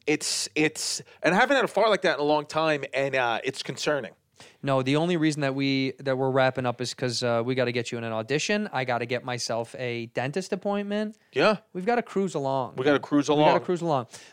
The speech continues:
Speaker 2: All right, so one
Speaker 1: Love you.
Speaker 2: word or one phrase. You know how we end. This might be the last time Chrissy D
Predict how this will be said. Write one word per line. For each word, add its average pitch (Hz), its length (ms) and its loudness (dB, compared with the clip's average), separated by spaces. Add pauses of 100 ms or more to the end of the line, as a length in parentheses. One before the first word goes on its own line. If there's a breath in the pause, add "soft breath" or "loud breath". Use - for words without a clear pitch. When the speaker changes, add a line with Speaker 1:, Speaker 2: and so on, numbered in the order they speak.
Speaker 2:
All 165 80 4
right, 147 120 6
so 156 180 6
one 147 220 6
Speaker 1:
Love 208 140 6
you. 202 80 8
Speaker 2:
word 196 120 6
or 170 100 4
one 160 260 4
phrase. 131 600 2
You 151 160 0
know 180 100 4
how 175 160 4
we 165 180 4
end. 135 380 -2
This 175 240 0
might 180 240 2
be 233 140 2
the 202 140 2
last 165 440 2
time 160 240 0
Chrissy 156 380 -4
D 143 420 -2